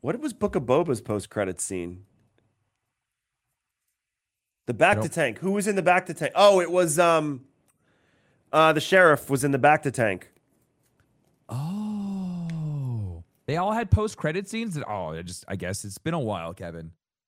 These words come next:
Speaker 1: Yeah. Yeah.
Speaker 2: What was Kenobi's post-credit scene?
Speaker 1: It was Qui-Gon.
Speaker 2: That wasn't post-credit.
Speaker 1: Yes, it was.
Speaker 2: That was leading up to it. That's how it ended.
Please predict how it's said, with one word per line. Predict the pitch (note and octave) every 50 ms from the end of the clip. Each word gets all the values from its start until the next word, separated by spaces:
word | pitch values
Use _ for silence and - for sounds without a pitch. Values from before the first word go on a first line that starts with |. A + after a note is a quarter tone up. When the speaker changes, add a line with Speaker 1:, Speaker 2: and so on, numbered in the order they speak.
| _ _ _ _ _ _ _ _ -
Speaker 1:
Yeah. | F2 E2+ D#2+ D2+ E2 - _ _ _ _ _ _ _ _ _ _ _ _
Yeah. | C2 D#2 D2+ D2 - - _ _ _ _ _ _ _ _ _ _ _
Speaker 2:
What | F3+ A3
was | C4+ - -
Kenobi's | - B3 A#3+ A#3+ C4+ D#4+ E4+ D#4+ C4+ G#3+ C#3+
post-credit | - - D3 C3+ C3 - - C3 A#2 G#2+ G2+ -
scene? | - - F#2 E2 D#2 D2+ - _ _ _ _ _ _ _ _ _ _ _ _ _
Speaker 1:
It | - C#3+ D#3+ F#3
was | F#3+ F#3 D#3+ -
Qui-Gon. | - C4+ D4+ E4+ B3 - A2+ G2+ G2 F#2+ F#2 - _ _ _ _ _ _ _ _ _ _ _ _ _ _ _ _ _ _ _ _ _ _ _ _ _ _ _ -
Speaker 2:
That | C4+ C4+ C#4+
wasn't | B3+ C#4+ D4+ D4+ D4+ A#3+ -
post-credit. | - C#4 D4 - - - - C4+ D#4 F4 F#4+ D4 - - _ _ _ _ _ _ _ _ _ _ _ _ _ _
Speaker 1:
Yes, | - - - G4+
it | F#4
was. | A3 B2+ C#3 F#3+ - D#4+ - - - _ _ _ _ _ -
Speaker 2:
That | G#3+ C#4 D#4+
was | E4+ C4 G#3
leading | A3 B3 B3+ C4+ C#4 C4 - -
up | C4 C#4+ - -
to | - D#4+
it. | C#4 G3+
That's | - - B3 -
how | - C4
it | B3+ A#3+ - -
ended. | - F#4+ G#4 G#4 G4 F4+ - - F2+ E2